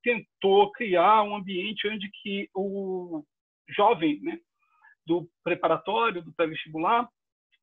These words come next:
ele conseguisse se identificar com o seu território, né? Ele saber a história do terri-, seu território, né? Como, como ele foi forjado, né? Como ele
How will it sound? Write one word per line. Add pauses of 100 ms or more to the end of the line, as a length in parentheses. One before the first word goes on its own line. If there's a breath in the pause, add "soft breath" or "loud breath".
(360)
ele
conseguisse (120)
se (140)
identificar
com
o
seu
território, (540)
né? (320)
Ele
saber
a
história
do
terri-, (380)
seu
território,
né?
Como, (180 loud breath)
como
ele
foi
forjado,
né?
Como
ele